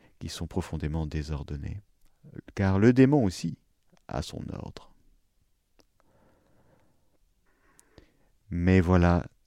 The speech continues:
la portée de la foi en Dieu unique, comme dit le cat-, catéchisme dans le paragraphe deux cent vingt-deux et suivant, c'est que nous pouvons être ramassés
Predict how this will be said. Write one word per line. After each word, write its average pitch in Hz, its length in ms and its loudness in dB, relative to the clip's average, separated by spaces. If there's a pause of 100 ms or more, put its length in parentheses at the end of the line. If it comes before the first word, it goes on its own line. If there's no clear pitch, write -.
(220)
la 95 160 2
portée 160 600 4
de 120 100 6
la 104 160 8
foi - 420 -2
en 98 140 2
Dieu 98 300 0
unique, 101 520 -2
comme 90 220 -4
dit 90 240 -6
le 90 80 -4
cat-, 92 220 -2 (200)
catéchisme 98 600 -4
dans 78 80 -6
le 80 80 -4
paragraphe 82 420 -4
deux 90 140 -8
cent 92 160 -8
vingt-deux 90 340 -2
et 82 80 0
suivant, 107 460 -6 (2000)
c'est - 200 2
que 110 720 8 (3500)
nous 95 140 -4
pouvons 85 300 -2
être 80 220 -2
ramassés 71 760 -4